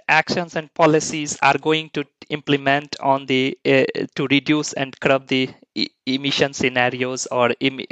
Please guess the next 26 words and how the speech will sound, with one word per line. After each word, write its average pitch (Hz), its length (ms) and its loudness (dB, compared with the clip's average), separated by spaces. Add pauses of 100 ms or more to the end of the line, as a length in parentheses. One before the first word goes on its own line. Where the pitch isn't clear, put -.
gr-, 135 200 0
greenhouse 156 420 0
gas 127 240 0
scenarios. 120 640 -4 (280)
But 175 160 2
definitely 214 480 0
we 175 480 -4
also, 160 640 2 (220)
as 131 200 2
a 131 60 -2
human 175 320 -4
being, 139 240 -6
could 151 260 -6
also 175 380 2
do 147 260 -8
something, 160 720 0 (220)
or 135 260 4 (460)
most 170 300 -6
of 139 120 -2
the 131 60 -6
thing, - 300 -4
from 147 220 -2
the 139 80 -4
bottom 156 480 2
up 123 180 0
approach 123 400 -4